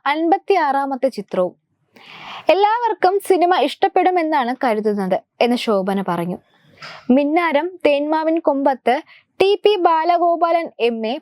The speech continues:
പവിത്രം, മിന്നാരം, മായാമയൂരം, ഉള്ളടക്കം, ശ്രദ്ധ,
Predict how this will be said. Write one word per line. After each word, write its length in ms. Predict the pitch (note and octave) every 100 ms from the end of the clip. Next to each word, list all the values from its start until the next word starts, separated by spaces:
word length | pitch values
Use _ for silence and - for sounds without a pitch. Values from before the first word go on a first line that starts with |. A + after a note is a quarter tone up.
| _
പവിത്രം, 600 | C#4+ C#4 D#4+ - E4 F4 D#4+
മിന്നാരം, 640 | B3+ C4 C4+ D#4+ D#4 B3 C4+ -
മായാമയൂരം, 1000 | C4 C#4 D4+ E4 E4+ D#4+ C#4 C#4 A#3+ A#3+ - _ _
ഉള്ളടക്കം, 600 | C#4+ E4 G4 F#4+ D4 - - -
ശ്രദ്ധ, 580 | - C4 B3+ D4 D4